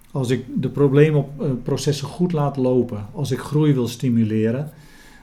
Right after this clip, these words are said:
als ik autoriteit krachtig inzet, dan wordt het enorm geholpen allemaal als wij als gezamenlijke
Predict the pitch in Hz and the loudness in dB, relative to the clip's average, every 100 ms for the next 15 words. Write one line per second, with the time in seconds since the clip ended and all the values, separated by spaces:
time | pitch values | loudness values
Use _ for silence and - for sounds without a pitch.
0 | - 131 120 127 120 - 151 135 131 123 | -8 -4 0 2 0 -4 -2 0 2 0
1 | 120 143 143 147 - 170 151 - 127 127 | 2 2 2 0 -4 -2 0 -2 -4 0
2 | 139 110 110 - - - - - - - | 0 0 -2 -6 -12 -16 -16 -16 -20 -20
3 | - - - - - - - 127 123 131 | -20 -20 -20 -20 -20 -20 -4 -2 0 0
4 | 135 123 123 131 165 160 - 120 113 160 | 0 0 2 2 2 2 0 -2 2 2
5 | 160 127 143 120 110 117 127 147 151 127 | 2 -4 -4 0 0 0 -4 -4 -2 -2
6 | 127 127 143 - - 127 113 - 131 123 | 0 -2 -4 -8 -6 -6 -6 -10 -8 -8
7 | - - - - - - 139 113 147 160 | -10 -16 -20 -20 -16 -4 0 4 4 4
8 | 151 143 131 | 2 2 0